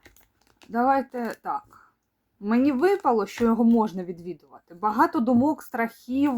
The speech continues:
можливо, десь бухів-бахів, прольотів шахедів. Це все так. Але по безпековим ситуаціям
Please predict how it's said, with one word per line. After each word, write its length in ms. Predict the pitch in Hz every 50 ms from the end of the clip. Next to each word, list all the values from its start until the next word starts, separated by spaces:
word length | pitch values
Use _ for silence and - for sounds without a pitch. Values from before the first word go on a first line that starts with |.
| 226 226 233 226 202
можливо, 460 | 208 214 220 196 226 254 247 233 233
десь 220 | 202 226 233 196
бухів-бахів, 720 | 190 208 240 226 - - 214 190 180 190 175 180 - 190 180
прольотів 480 | - - 214 226 254 254 247 247 233
шахедів. 560 | - - 240 220 - - 180 175 165 165 165 _
Це 140 | - - 262
все 380 | 240 247 - - 233 220 214 214 - - - - - - - _ _ _ _ _ _ _ _ _ _ _ _ _ _ _ _ _ _ - - _ _ _ -
так. 200 | 180 156 - - _ _ _ _ _ _ _ _ _
Але 360 | - - 226 233 214 175 151 -
по 140 | - 208
безпековим 500 | 202 233 233 - - 277 277 262 247 233
ситуаціям 1000 | 226 - 226 _ - 254 269 339 392 392 - - 415 392 392 392 392 392 392 359